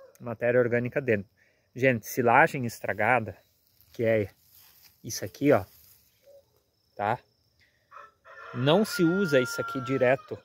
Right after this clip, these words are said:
na horta ou plantio de qualquer coisa, porque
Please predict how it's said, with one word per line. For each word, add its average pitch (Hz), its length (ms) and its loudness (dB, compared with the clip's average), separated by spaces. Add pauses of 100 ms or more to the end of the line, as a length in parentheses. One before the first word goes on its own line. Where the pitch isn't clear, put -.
na 120 240 -4
horta 120 540 2
ou 135 200 -4
plantio 131 480 -8
de 139 120 -4
qualquer 123 340 -6
coisa, 110 400 -2 (220)
porque 123 420 -4